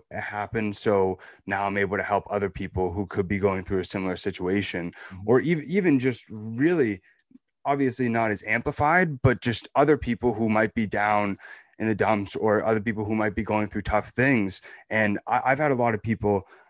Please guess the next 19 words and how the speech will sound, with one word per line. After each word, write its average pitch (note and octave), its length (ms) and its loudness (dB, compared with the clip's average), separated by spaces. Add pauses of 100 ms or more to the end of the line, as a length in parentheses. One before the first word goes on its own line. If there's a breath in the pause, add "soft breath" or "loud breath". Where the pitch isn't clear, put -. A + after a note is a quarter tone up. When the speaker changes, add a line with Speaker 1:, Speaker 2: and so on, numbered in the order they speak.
(140 soft breath)
Speaker 1:
or A2+ 100 -2
I've A#2 160 2
heard B2 160 2
a - 20 4
lot A2 200 2
of G#2 120 -4
people G#2 480 -2 (200)
talk G#2 260 -2
about, F#2+ 360 0
you G2+ 80 -6
know, F2+ 160 -4
failure G#2+ 540 2
or F#2 480 -2 (100)
losses G2 720 0 (280 loud breath)
as, G2+ 300 2
"No, G#2+ 240 2
it's F#2 140 -4
a G2 40 0
lesson." G2 460 -2